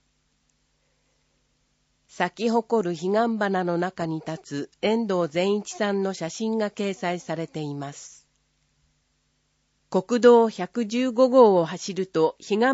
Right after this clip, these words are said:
花の鮮やかな赤が目に留まります。霊山町石田地区には二十五万本もの彼岸花が植えられています。地域の花として、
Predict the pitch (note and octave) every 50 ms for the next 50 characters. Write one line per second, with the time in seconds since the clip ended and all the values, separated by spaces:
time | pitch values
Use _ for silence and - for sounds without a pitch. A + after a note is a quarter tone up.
0 | B3+ A#3+ A#3 G#3+ G3+ F#3+ E3+ E3 D#3+ D#3+ E3 D#3 A3+ C4 C#4 C#4+ - C4 A#3 G#3
1 | F#3+ F#3+ F#3+ - F3+ E3 E3 E3 E3+ F#3+ F#3+ F3+ E3+ - E3 D#3 E3+ E3+ D#3+ E3
2 | E3 E3 E3 E3+ - - - - _ _ _ _ _ _ _ _ _ _ _ _
3 | _ _ _ _ _ _ _ _ _ _ _ _ _ _ _ _ _ F3+ A3 B3
4 | B3+ A3+ A3+ A#3+ A#3+ A#3 A3 G3+ F#3+ - - F3 F3 E3+ - A#3 G#3+ A#3 A#3 -
5 | - - - G#3+ G3 F#3 F3+ D#3+ D#3 D#3 - - _ _ - G3+ A#3 B3 A3 A3+
6 | A3 G3+ F#3 D#3+ - F3 E3+ F#3 G#3+ B3+ B3 A#3+ A#3+ C#4 C#4 C4 B3+ B3 B3+ A#3
7 | F#3+ E3 D#3+ - F#3 F#3+ A3 B3+ C4 B3+ B3 A#3 G3+ F#3+ F3+ E3+ D#3+ D#3 D#3 E3
8 | E3+ E3+ E3+ E3 E3+ E3 - - E3 D#3+ D#3+ D#3 D#3 D#3 D#3 - - - - _
9 | _ _ _ _ _ _ _ _ _ _ _ _ _ _ _ _ _ _ _ _
10 | _ _ _ _ _ _ _ _ _ _ - C#4+ D4 D4 C4+ - - A3 F#3+ F#3
11 | F3 E3 - F3 F#3 G#3 G#3 - F#3+ F3 - - - - E3 E3 - -